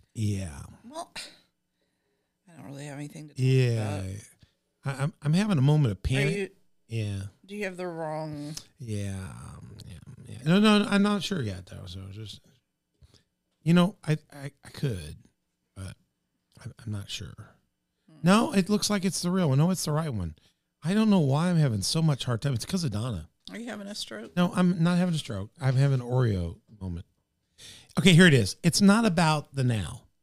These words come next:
Speaker 1: So what we're talking about is not about the now. We're talking about being ready for the now. Does that make sense to any of y'all?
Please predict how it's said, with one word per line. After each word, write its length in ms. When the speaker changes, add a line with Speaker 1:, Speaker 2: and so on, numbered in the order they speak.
Speaker 1:
So 80
what 240
we're 100
talking 300
about 180
is 120
not 180
about 220
the 80
now. 200
We're 100
talking 280
about 340
being 360
ready 320
for 220
the 140
now. 340
Does 120
that 120
make 160
sense 260
to 60
any 140
of 60
y'all? 200